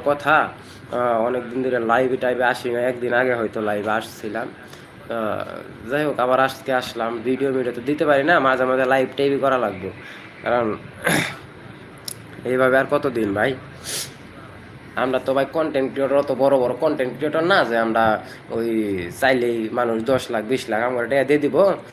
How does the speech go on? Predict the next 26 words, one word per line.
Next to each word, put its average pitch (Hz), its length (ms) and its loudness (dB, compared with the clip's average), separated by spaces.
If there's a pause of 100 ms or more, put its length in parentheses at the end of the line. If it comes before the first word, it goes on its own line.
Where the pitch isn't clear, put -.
(300)
আমরা 123 240 0
নিয়ে 135 160 4 (200)
এক 110 140 0
জায়গায় 107 260 0
দান 120 200 2
করে 123 220 -2
দিব, 92 100 -6 (200)
মানে 101 180 -4 (160)
একজনের 104 380 -6
চিকিৎসা 123 340 -6
করে 101 180 -4
দিব। 95 80 -6 (140)
এটুকু 165 240 -2 (100)
করতে 320 220 -6
পারি 220 200 4
যে 202 120 6
কাউকে 175 200 4 (100)
হালকা 147 220 2
পাতলা 185 260 0
সাহায্য 143 220 2 (100)
করতে 165 240 0
পারি, 110 160 0 (680)
যা 135 100 4 (140)
করি 139 280 4
আর 123 120 0
কি, 120 80 -4